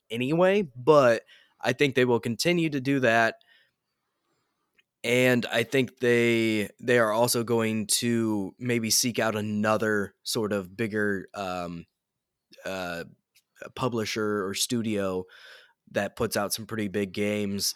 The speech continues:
and that, that they can really kinda, um, get together with on this. 'Cause I, I don't,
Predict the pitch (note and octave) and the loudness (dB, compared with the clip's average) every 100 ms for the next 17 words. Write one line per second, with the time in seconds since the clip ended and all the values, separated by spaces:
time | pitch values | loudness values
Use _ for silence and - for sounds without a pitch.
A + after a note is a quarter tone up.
0 | - G2+ G2+ G2 F#2+ F#2 - - - A2+ | -6 -4 -4 -4 -6 -10 -14 -20 -10 -6
1 | G#2 - _ - C3+ A#2 A#2 A2+ G2+ G2+ | -4 -6 _ 2 2 2 -2 -4 -6 -2
2 | A2 G#2 F#2+ G#2+ G2 F#2 - F#2+ F2+ D#2+ | -2 -2 -4 -4 -4 -8 -8 -8 -8 -10
3 | D#2 - _ _ _ _ _ - A#2+ - | -14 -20 _ _ _ _ _ -4 -2 -2
4 | G2 F#2+ F#2 F2 F2 F2 F2 E2+ - A2 | -8 -8 -8 -10 -10 -10 -8 -2 -2 -2
5 | G2+ B2 A#2+ B2+ C#3+ D3+ D3 | -4 -2 0 2 4 4 2